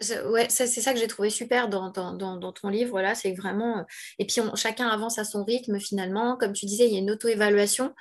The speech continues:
Donc, comme il y a une auto-évaluation, ça veut dire qu'il y a une reconnexion à soi aussi qui se fait plus, plus, plus facilement aussi. On vient observer ce qui se passe.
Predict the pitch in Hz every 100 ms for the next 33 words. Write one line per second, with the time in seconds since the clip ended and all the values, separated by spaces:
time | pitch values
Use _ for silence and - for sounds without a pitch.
0 | - - - 196 196 240 233 233 233 240
1 | 226 220 220 240 240 196 185 208 214 185
2 | 180 196 196 196 185 - 208 185 - 208
3 | 208 - 185 - 208 196 - 185 254 302
4 | - - - _ - 180 - - 180 -
5 | 202 190 190 - 214 247 285 208 - 311
6 | 190 190 185 180 180 180 190 - - -
7 | 254 -